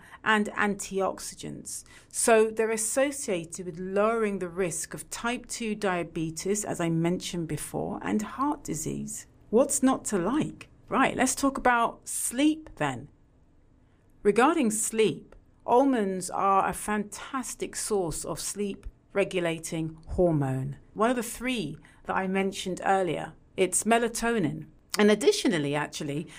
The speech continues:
they are an excellent source of magnesium, providing nineteen percent of your daily needs just in one ounce again. You know, consuming adequate amounts of mag-, magnesium,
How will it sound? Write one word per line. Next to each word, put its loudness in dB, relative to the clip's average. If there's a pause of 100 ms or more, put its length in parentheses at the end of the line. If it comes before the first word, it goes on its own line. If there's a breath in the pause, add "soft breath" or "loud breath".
(120 loud breath)
they 6
are 6
an 2
excellent -2
source -2
of -6
magnesium, 0
providing 0
nineteen -2
percent -4
of -2
your -2
daily -2
needs -6
just -6
in -2
one 2
ounce -2
again. -2 (480 loud breath)
You 6
know, 4
consuming 4
adequate 2
amounts 0
of -6
mag-, -2 (120)
magnesium, -4